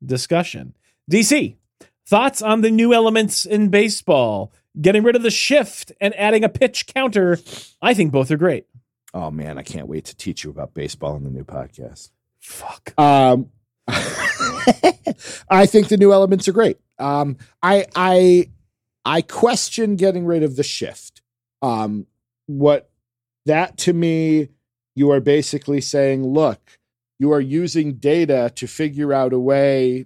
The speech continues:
Speaker 2: to make your team better. Let's take away your ability to do that." That I'm a little iffy on.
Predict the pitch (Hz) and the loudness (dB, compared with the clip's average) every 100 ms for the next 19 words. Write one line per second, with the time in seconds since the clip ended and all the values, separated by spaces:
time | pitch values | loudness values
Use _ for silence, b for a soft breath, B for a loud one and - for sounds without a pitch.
0 | - - 127 127 127 131 117 135 123 117 | -12 -10 -4 -2 -2 -8 -6 -6 -6 -2
1 | 143 143 113 101 101 _ _ _ - 127 | 0 0 0 -6 -8 _ _ _ -4 -2
2 | 139 - - 156 147 147 147 135 127 117 | -2 -4 -4 -4 -2 0 2 2 0 0
3 | 123 113 110 104 98 104 85 90 62 52 | -2 -2 -4 -6 -6 -10 -10 -10 -10 -16
4 | - _ _ - 147 165 165 - _ _ | -20 _ _ -6 -2 -2 -4 -8 _ _
5 | _ - 139 135 131 127 123 143 - 156 | _ -6 -2 0 0 0 -2 -4 -2 -2
6 | 156 156 156 | 0 0 -4